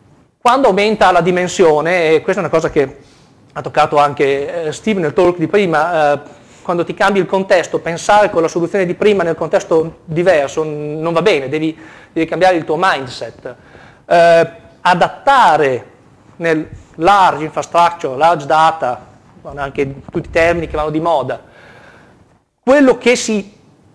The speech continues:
fa, si faceva nel piccolo, ipotizzando che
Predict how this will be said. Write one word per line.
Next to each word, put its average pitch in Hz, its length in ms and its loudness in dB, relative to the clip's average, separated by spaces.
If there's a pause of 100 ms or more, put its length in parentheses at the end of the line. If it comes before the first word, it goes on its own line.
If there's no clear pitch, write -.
(160)
fa, 226 380 0
si - 140 -10
faceva 147 500 2
nel 175 220 2
piccolo, 139 760 -6 (280)
ipotizzando 156 600 -4
che 190 300 0